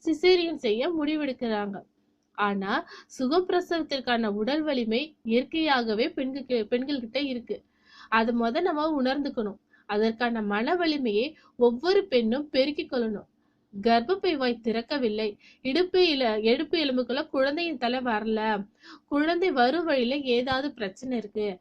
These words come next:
அப்படி இல்லைன்னா குழந்தையோட தலை கீழே இறங்காம கிராஸ் ஆயிருக்கு, பெண்ணின் முதுகெலும்பு குறுக்கா-, குறுகலாக இருக்குது,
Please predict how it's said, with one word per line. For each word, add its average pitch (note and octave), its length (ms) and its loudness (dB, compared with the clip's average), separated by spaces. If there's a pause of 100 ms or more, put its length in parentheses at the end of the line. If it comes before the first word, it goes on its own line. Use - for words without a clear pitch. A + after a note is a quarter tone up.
(240)
அப்படி G3+ 420 -6
இல்லைன்னா G#3 360 -2 (360)
குழந்தையோட C#4 760 0
தலை A3 340 -6
கீழே D4 420 -4
இறங்காம G#3+ 640 -4
கிராஸ் A#3+ 480 -4
ஆயிருக்கு, G#3 520 -2 (460)
பெண்ணின் D4 420 0
முதுகெலும்பு C#4 600 -2
குறுக்கா-, B3 500 0
குறுகலாக C4 540 -2
இருக்குது, G#3 460 0